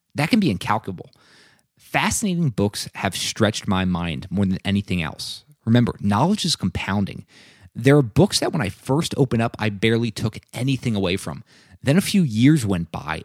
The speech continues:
and I learned in other disciplines. And then all of a sudden, it unlocked the knowledge in that old book. Life presents a never-ending option of potential doors to open. Reading, reading just supplies more keys on your keychain to unlock those doors.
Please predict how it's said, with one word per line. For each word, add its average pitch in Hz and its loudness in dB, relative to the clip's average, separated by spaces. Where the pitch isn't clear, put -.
and 117 -2
I 113 0
learned 117 0
in 98 -2
other 127 -2
disciplines. - -8
And 123 -2
then 123 0
all 131 4
of 185 0
a 170 0
sudden, 120 -2
it 123 -4
unlocked 110 -2
the 110 -2
knowledge 107 2
in 95 -2
that 98 -2
old 101 -8
book. - -6
Life 123 2
presents 156 -2
a 127 -2
never-ending 113 0
option 90 -4
of 85 -6
potential 101 -4
doors 92 -2
to - -10
open. - -10
Reading, 196 0
reading 180 4
just 240 -2
supplies 113 -2
more 110 2
keys 143 -4
on 117 2
your 98 -4
keychain - -6
to 90 -4
unlock 90 -2
those 80 -6
doors. - -8